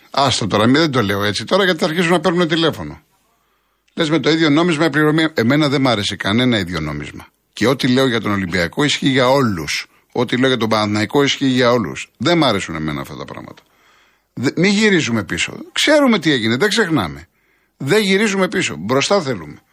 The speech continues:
Να βλέπουμε καλό ποδόσφαιρο, να βλέπουμε πρωτάθλημα, όπως είναι αυτό. Αυτό είναι καλό πρωτάθλημα. Αν ο Ολυμπιακός κερδίσει το Σάββατο, πάει στους δύο πόντους. Είναι full μέσα για τίτλο. Τι συζητάμε τώρα;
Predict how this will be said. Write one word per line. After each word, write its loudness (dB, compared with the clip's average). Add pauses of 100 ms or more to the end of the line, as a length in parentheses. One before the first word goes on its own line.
(220)
Να 0
βλέπουμε 2
καλό 2
ποδόσφαιρο, 0
να 4
βλέπουμε 2
πρωτάθλημα, 0
όπως -2
είναι 0
αυτό. 0 (200)
Αυτό -2
είναι 4
καλό 4
πρωτάθλημα. -2 (380)
Αν 0
ο 4
Ολυμπιακός 2
κερδίσει 2
το 2
Σάββατο, 2
πάει 2
στους 0
δύο 2
πόντους. -4 (500)
Είναι 2
full 2
μέσα 2
για 2
τίτλο. -4
Τι -8
συζητάμε 0
τώρα; -10